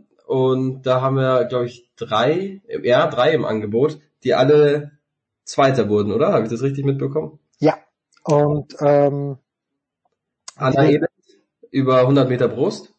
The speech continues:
Speaker 2: Anna Elend, ich wiederhol's mal, ja, hat man nicht gehört, ich hab da rein, reingeredet, hundert Meter Brust der Frauen, ja.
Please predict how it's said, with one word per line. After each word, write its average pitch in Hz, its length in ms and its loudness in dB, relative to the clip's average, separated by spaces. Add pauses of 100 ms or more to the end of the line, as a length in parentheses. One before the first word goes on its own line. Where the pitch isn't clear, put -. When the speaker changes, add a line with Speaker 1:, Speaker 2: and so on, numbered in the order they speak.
Speaker 2:
Anna 160 240 2
Elend, 175 300 2
ich - 120 -6
wiederhol's 147 380 0
mal, 185 120 0
ja, 143 100 4
hat 156 120 -2
man 160 60 -6
nicht 135 160 -8
gehört, 143 200 0
ich 151 80 -2
hab 147 120 -4
da 139 120 0
rein, 131 280 -2
reingeredet, 160 520 -2
hundert 175 200 0
Meter 151 160 0
Brust 147 260 -2
der 131 80 -4
Frauen, 143 340 0
ja. 143 300 0